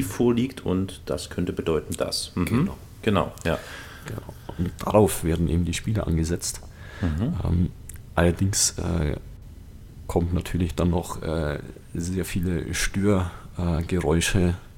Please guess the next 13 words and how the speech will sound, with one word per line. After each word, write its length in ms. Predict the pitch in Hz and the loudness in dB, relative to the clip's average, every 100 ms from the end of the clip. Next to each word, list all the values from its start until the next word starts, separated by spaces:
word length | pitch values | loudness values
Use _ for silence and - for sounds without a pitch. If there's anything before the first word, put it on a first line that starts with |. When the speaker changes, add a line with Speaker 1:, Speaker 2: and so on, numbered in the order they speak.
| - - - - - - - | -20 -20 -20 -20 -18 -18 -4
Speaker 1:
äh, 40 | 87 | 2
Speaker 2:
Mhm. 360 | 82 80 82 | 4 4 2
Speaker 1:
dazu, 380 | 82 - - 110 - | 0 2 2 2 0
Speaker 2:
Mhm. 360 | 85 82 80 85 | -2 0 0 -2
Speaker 1:
sodass 380 | - 78 73 - | 0 2 4 2
Speaker 2:
Mhm. 20 | - | 2
Speaker 1:
diese, 260 | 82 82 82 80 73 | 0 2 2 2 0
äh, 160 | 80 78 | -2 -4
Kurven 460 | - 104 85 80 - | 0 2 4 4 2
nicht 380 | 80 85 80 - | 2 2 0 -2
sehr 260 | - 76 - | 0 0 2
eindeutig 500 | 82 80 78 - - | 0 0 -2 -4 -4
sind, 340 | - 80 | -4 -6